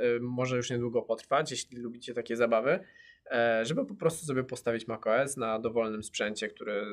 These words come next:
złożycie, jakiś tam komputer stacjonarny. E, no bo Maci przechodzą po prostu na swój własny procesor, więc, y,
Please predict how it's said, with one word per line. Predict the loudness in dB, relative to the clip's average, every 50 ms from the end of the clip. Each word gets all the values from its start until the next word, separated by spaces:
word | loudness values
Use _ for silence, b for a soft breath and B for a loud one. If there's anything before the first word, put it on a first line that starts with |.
| -10 -10
złożycie, | -6 -4 -4 -4 -4 -4 -6 -4 -4
jakiś | -4 -6 -8 -12 -12
tam | -12 -10
komputer | -10 -10 -10 -10 -4 -2 -2 -2
stacjonarny. | -2 -4 -8 -8 -6 -4 -4 -2 -2 0 -2 -2 -2 B B B B B B B B
E, | -4 0 2 2 2 4 2 2 2 2 2 0
no | 0 2 4
bo | 4 6 6 6 6 4 4 2 0
Maci | 0 0 0 0 2 2 0 0 -2 -4
przechodzą | -2 0 0 2 2 2 2 0 -2
po | -4 -4
prostu | -6 -6 -8 -4 -4 -4
na | -4
swój | -2 -2 -4 0 2
własny | 2 2 2 0 -2 -2 0 0 0 -2 -2 -4 -8 -12 _ -4
procesor, | -4 -2 -2 -2 -4 -2 0 0 0 0
więc, | 0 -2 -4 -4 -6 -8 -10 -10 -8
y, | -8 -8 -8